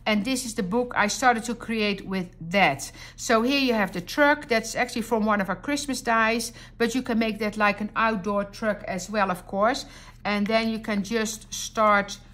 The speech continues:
flipping through and start decorating it. So I just put pictures in here, like a little tag that's from paper. And this one, like, f-, would fit perfectly in here as well, you see?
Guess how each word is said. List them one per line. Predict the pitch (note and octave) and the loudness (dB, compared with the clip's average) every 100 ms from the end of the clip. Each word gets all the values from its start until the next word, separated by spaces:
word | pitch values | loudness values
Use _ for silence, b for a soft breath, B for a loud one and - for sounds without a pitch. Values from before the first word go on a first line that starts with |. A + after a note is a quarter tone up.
| b | b
flipping | - - B3 A3+ A3+ G3 | -18 0 2 2 0 -4
through | F#3 A#3+ B3 A#3+ | -4 2 4 4
and | G#3+ G3+ | 2 0
start | - A#3+ G#3+ | 0 2 2
decorating | F#3+ F#3 F#3 F#3+ E3+ F3 | 2 -2 -2 -4 -4 -4
it. | E3+ B B B | -6 B B B
So | - A#3 | 2 4
I | A3 | 4
just | B3+ B3 - | 2 -2 -2
put | A#3+ - | -10 -4
pictures | D4 - C4+ C4 | -6 -4 -6 -2
in | A#3+ | -2
here, | A#3+ A#3+ A#3+ A#3 A#3 B B | 0 2 4 4 2 B B
like | G3+ G#3 G#3+ | 0 2 2
a | |
little | A3 G3+ | 0 0
tag | G3 - A#3+ A#3+ A#3+ - | -4 0 2 2 -2 -6
that's | G#3+ G#3+ | -4 -4
from | - A3 | -6 -6
paper. | B3+ A3 G#3+ A3 G3+ G3+ B B | -2 -2 -2 0 0 0 B B
And | - A3 | -2 0
this | A#3+ D4 D4+ | 0 0 -2
one, | A3 G3+ G#3 | 0 2 4
like, | A3 G#3 | 2 0
f-, | - - - F#3+ G#3 | -4 -18 -18 -12 -6
would | A#3 | -6
fit | A#3 A#3+ - - | -4 -6 -6 0
perfectly | B3+ A3+ A3 G#3 A3 G#3+ | 2 2 -2 -6 -4 -2
in | G3+ | -2
here | G3+ F#3+ | -2 -2
as | F3 F3+ | -4 -4
well, | E3 D#3+ | -2 -2
you | F3 | -2
see? | F3+ A#3 B3+ | -4 -4 -6